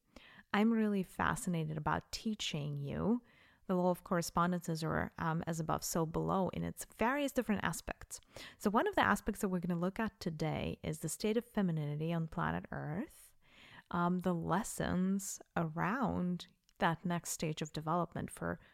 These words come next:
women on this planet, what we're being called into, what are the next set of lessons,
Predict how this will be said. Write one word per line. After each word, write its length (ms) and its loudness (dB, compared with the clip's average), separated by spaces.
women 260 0
on 120 0
this 160 -6
planet, 580 -4
what 160 -2
we're 160 0
being 260 0
called 460 -2
into, 580 -2
what 220 2
are 260 2
the 320 -2
next 640 -4
set 300 -4
of 180 -4
lessons, 840 -4